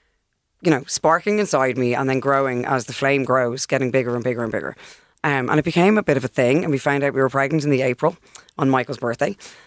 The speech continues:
Um, and every night we lit a candle together and we, you know, we just imagined this little being getting as big as this flame, um, and just burning in there and kind of not going out. And I'd put it out on Instagram and I just couldn't get over the response that it got. It was incredible.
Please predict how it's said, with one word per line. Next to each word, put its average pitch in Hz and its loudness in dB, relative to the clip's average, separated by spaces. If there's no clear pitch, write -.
Um, 131 -2
and 139 -2
every 143 -2
night 139 0
we 135 -4
lit 127 0
a 120 -6
candle 127 -2
together 143 2
and 131 -2
we, 127 -4
you 143 -2
know, 123 0
we 139 -6
just 143 -4
imagined 139 0
this 131 -4
little 131 -4
being 131 -2
getting 127 -2
as 135 -8
big 131 -4
as 127 -8
this - -10
flame, 196 2
um, 135 -2
and 139 -2
just 147 -8
burning 160 4
in 127 -2
there 123 0
and 123 -2
kind 143 0
of 120 -4
not 135 2
going 135 0
out. 147 -2
And 135 2
I'd 139 0
put - 2
it 180 2
out 143 2
on 127 -2
Instagram 131 0
and 131 -4
I 135 2
just 135 -4
couldn't 151 -4
get 127 -2
over 123 0
the 143 -10
response 131 -4
that 139 -10
it - -18
got. 131 -2
It 135 -14
was - -14
incredible. 135 -6